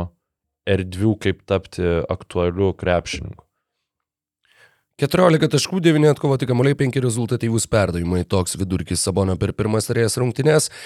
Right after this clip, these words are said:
Speaker 2: Ketvirtas daugiausiai metimų išmetantis krepšininkas po Foxo, Keegano Murray ir, e, Kevino Herterio. Tad, e, jo, ir aikštėje, kiek teko matyti Sacramento, nu,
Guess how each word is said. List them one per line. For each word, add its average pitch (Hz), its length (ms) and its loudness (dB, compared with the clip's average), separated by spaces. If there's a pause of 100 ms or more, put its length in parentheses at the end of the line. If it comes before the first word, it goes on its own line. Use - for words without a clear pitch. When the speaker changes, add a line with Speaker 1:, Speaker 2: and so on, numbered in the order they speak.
(340)
Speaker 2:
Ketvirtas 139 640 4
daugiausiai 110 400 0
metimų 123 320 0
išmetantis 123 560 0
krepšininkas 156 640 0
po 131 240 4
Foxo, 110 560 0
Keegano 107 400 0
Murray 104 320 2
ir, 101 480 2
e, 95 400 0
Kevino 107 320 4
Herterio. 92 400 2 (720)
Tad, 139 240 0 (160)
e, 165 320 6 (380)
jo, 170 200 6 (140)
ir 175 260 4
aikštėje, 165 600 2
kiek 143 240 -2
teko 139 240 2
matyti 131 320 0
Sacramento, 147 640 2
nu, 143 560 4